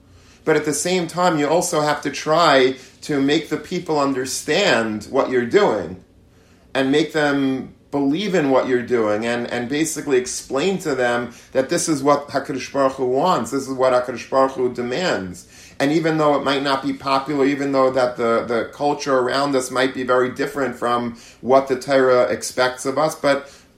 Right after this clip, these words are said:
this is what the Torah wants. And this is the job of a leader. It's a very delicate balancing act that every leader has to do. You have to lead with your core beliefs and with HaKadosh Baruch Hu's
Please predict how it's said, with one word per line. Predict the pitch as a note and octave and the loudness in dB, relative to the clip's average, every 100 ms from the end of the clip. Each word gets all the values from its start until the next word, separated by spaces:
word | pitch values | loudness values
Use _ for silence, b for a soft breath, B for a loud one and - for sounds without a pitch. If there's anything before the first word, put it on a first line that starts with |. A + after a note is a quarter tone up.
| _ _ B2 | _ _ 0
this | B2 G3 F#3+ | 4 4 4
is | D3 | 2
what | D#3+ D#3+ | 0 0
the | D3+ | -4
Torah | D#3+ D3 C#3+ | 0 0 2
wants. | C#3 B2 E2+ - - - _ - B B B - | 2 0 0 -10 -16 -18 _ -20 B B B -4
And | C3 D3+ | 0 2
this | F#3 F3+ | 2 2
is | E3 D3+ - - | 0 0 -4 -10
the | B2 C#3+ | -6 -4
job | - C#3+ D3 C#3+ C3+ | -2 0 2 4 2
of | C3 | 0
a | |
leader. | C3 D3 C3+ G#2 | 0 2 2 0
It's | G#2 | 0
a | C3 | -4
very | A#2 C#3 C#3+ D3+ D#3 D#3 B B | 0 2 2 0 -2 -4 B B
delicate | - C3 C3+ C3+ C#3+ C3 | 0 4 4 4 0 -2
balancing | B2+ C3 C3 B2 A2+ A2 | 0 2 0 -2 -6 -2
act | G#2 G#2 | -2 -2
that | A#2 | -2
every | A#2+ A#2+ B2 | -2 0 -2
leader | B2 A#2 A#2 | 0 -2 -2
has | A#2 A2+ | -2 -4
to | - | -8
do. | A2 C3+ F#2+ D#2 - B B | -2 0 0 -4 -14 B B
You | B2+ B2+ | -2 2
have | C#3 - | 0 0
to | C3 | -2
lead | B2+ C#3+ E3 | 0 4 4
with | D3 C3 | 2 2
your | B2+ B2+ | 0 0
core | - C#3 C#3 | -2 0 2
beliefs | C3 B2 C3+ E3 - | 0 0 0 -2 -4
and | A#2+ | -2
with | A#2+ | -2
HaKadosh | A#2 A#2 B2 A2+ - | -2 -6 -6 -8 2
Baruch | C3+ C#3 | 2 2
Hu's | - B2+ A#2 | 2 2 2